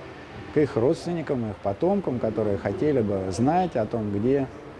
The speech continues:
захоронены их, э, предки, деды, может быть, прадеды. Помимо того, что здесь при посольстве существует небольшое представительство соответствующего департамента Министерства обороны России,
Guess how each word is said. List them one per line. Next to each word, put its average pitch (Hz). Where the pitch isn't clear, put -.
захоронены 160
их, 135
э, 113
предки, 120
деды, 113
может 95
быть, 92
прадеды. 113
Помимо 151
того, 135
что 107
здесь 113
при 110
посольстве 120
существует 110
небольшое 117
представительство 107
соответствующего 107
департамента 104
Министерства 101
обороны 196
России, 143